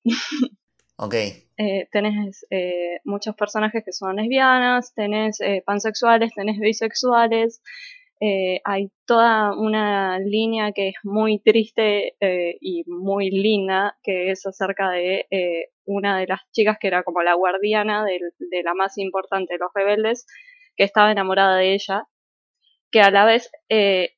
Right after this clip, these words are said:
Speaker 1: esta, esta chica Rose, que es la que tuvo a Steven, estaba enamorada de un humano. Entonces está ese triángulo amoroso todo el tiempo que te rompe el corazón.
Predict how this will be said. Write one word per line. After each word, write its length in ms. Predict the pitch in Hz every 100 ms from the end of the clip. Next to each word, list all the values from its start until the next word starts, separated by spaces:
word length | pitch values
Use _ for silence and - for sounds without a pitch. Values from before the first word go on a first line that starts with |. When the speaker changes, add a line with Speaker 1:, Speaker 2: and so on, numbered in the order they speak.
| -
Speaker 1:
esta, 800 | 208 202 - 202 190 185 180 180 - _ _ _ _
esta 300 | - - 202
chica 300 | 202 214 190
Rose, 520 | 190 214 220 247 - _ _ -
que 120 | 196
es 80 | 202
la 160 | 190 185
que 140 | 185
tuvo 160 | 196 196
a 80 |
Steven, 580 | 202 240 214 226 294 311 -
estaba 320 | 190 208 196
enamorada 400 | 202 185 185 185
de 60 | 190
un 60 |
humano. 400 | 190 180 165 - -
Entonces 380 | 190 202 202 202
está 220 | 196 208
ese 160 | 208 202
triángulo 360 | 208 208 196
amoroso 460 | 190 190 208 208 208
todo 160 | 196
el 180 | 190 185
tiempo 540 | - 196 185 196 208 - _ _ _ _ _ _ _ -
que 240 | 208 220
te 140 | 226 196
rompe 240 | 185 185
el 60 | 190
corazón. 420 | 170 165 175